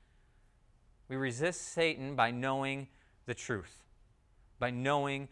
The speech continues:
who Jesus is. That's exactly what the church at Pergamum does. However, they don't do great at everything.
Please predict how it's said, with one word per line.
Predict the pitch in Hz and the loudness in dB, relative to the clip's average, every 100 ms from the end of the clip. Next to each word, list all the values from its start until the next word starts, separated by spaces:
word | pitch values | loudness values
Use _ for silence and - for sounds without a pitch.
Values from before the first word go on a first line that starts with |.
| - | -14
who | - 160 147 143 | -2 0 2 0
Jesus | 117 127 113 120 - | -2 -4 -4 -6 -8
is. | 120 107 98 - | -8 -8 -8 -16
That's | - 120 | -16 -12
exactly | 110 104 151 156 - | -10 0 4 4 2
what | 131 120 117 | -2 -2 -2
the | |
church | 127 110 101 | -8 -12 -10
at | 113 | -12
Pergamum | - 117 107 110 104 | -8 -10 -8 -10 -6
does. | 120 107 92 - - - - _ _ _ - | -4 -4 -6 -16 -20 -20 -20 _ _ _ 2
However, | 151 156 190 196 143 202 - - - _ - _ _ _ - | 6 12 12 12 8 4 2 -12 -20 _ -20 _ _ _ -12
they | 120 | -6
don't | 113 165 156 | -2 -2 -2
do | 147 175 | -6 -6
great | 120 127 131 - - | 0 0 0 -6 -18
at | 123 | -4
everything. | 127 110 113 107 104 | -2 -2 -6 -8 -12